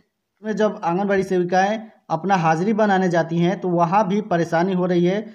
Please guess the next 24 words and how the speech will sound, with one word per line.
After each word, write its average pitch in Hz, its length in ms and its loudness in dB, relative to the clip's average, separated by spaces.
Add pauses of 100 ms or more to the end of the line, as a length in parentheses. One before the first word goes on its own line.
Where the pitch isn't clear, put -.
(180)
हाजिरी 185 420 0
जल्दी 190 320 0
से 196 140 -4
बन 165 220 0
ही 185 80 2
नहीं 196 200 -2
पा 180 180 2
रहा 175 160 4
है। 185 320 -2
अ, 165 260 -4
जो 165 160 -2
बच्चों 175 300 -2
की 202 140 -4
उपस्थिति 170 460 -4
है, 190 160 0
वो 170 180 0
भी 202 140 0
बनाने 175 380 2
में 185 180 -2
काफ़ी 165 300 -4
समय 185 280 0
लग 175 160 0
रहा 165 180 0
है। 196 260 -6